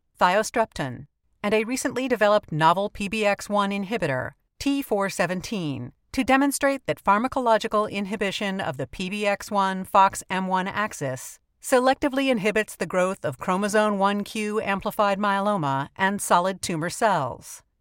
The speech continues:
Importantly, the activity of T four seventeen was dependent on the presence of extra copies of chromosome one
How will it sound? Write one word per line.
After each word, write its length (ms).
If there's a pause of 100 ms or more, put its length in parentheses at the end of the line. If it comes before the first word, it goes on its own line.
(160)
Importantly, 880 (200)
the 100
activity 520
of 200
T 200
four 300
seventeen 720
was 160
dependent 640
on 140
the 80
presence 420
of 220
extra 320
copies 440
of 140
chromosome 640
one 460